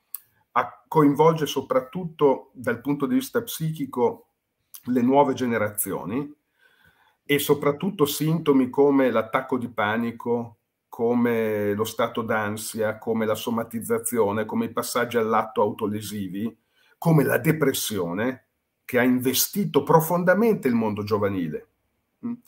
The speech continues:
Eh, mentre noi siamo abituati a pensare che la depressione, come dire, accompagni la vita nel suo declino.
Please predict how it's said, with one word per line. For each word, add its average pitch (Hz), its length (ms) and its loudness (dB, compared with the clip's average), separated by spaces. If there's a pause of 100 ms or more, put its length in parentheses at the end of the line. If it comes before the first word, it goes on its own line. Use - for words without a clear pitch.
(480)
Eh, 110 60 2
mentre 147 240 8
noi 165 100 6
siamo 160 180 8
abituati 139 460 2
a 151 60 0
pensare 151 480 2
che 147 100 -2
la 127 80 6
depressione, 139 720 2
come 135 220 2
dire, 143 180 2
accompagni 165 800 2
la 147 140 4
vita 170 340 0
nel 131 160 0
suo 147 220 -4
declino. 104 720 -4